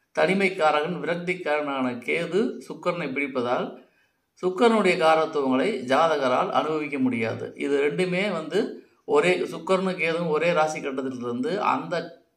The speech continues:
ராசி கட்டத்துக்குள்ள கோச்சார கேது வரக்கூடிய காலகட்டத்துல ஒன்றரை வருட காலங்களுக்கு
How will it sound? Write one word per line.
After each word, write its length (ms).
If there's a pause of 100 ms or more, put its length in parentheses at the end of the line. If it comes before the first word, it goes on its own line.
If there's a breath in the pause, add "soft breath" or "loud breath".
(220)
ராசி 360
கட்டத்துக்குள்ள 680
கோச்சார 480
கேது 300
வரக்கூடிய 420
காலகட்டத்துல 880 (380 loud breath)
ஒன்றரை 380
வருட 240
காலங்களுக்கு 920